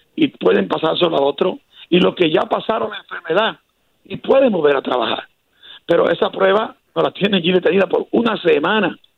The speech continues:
por no tener aprobación, pero ahora mismo veo casas comerciales ya diciendo que las tienen para vender sin ser aprobadas, y sin embargo las nuestras, que son gratis, la Fundación Gramonta ya y Somos,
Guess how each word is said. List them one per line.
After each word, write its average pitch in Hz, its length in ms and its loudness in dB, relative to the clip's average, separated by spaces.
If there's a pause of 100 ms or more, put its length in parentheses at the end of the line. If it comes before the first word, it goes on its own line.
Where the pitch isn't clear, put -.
(600)
por - 200 0
no 185 120 2
tener 185 380 2
aprobación, 165 680 0
pero 170 160 2
ahora 185 180 2
mismo 196 260 0
veo 196 320 2 (380)
casas 220 280 -2
comerciales 190 600 0
ya 160 80 4
diciendo 165 460 0
que - 100 2
las 143 140 -2
tienen 180 340 -2
para 135 160 0
vender 156 400 2 (520)
sin 147 140 0
ser 196 140 2
aprobadas, 190 500 0
y 156 40 -6
sin 165 140 -6
embargo 180 260 0
las 160 140 -2
nuestras, 233 320 -2
que - 80 -4
son 170 160 2
gratis, 156 380 0 (560)
la - 140 -4
Fundación 175 440 0
Gramonta 180 420 0
ya 165 220 0
y 139 120 -6
Somos, - 380 -2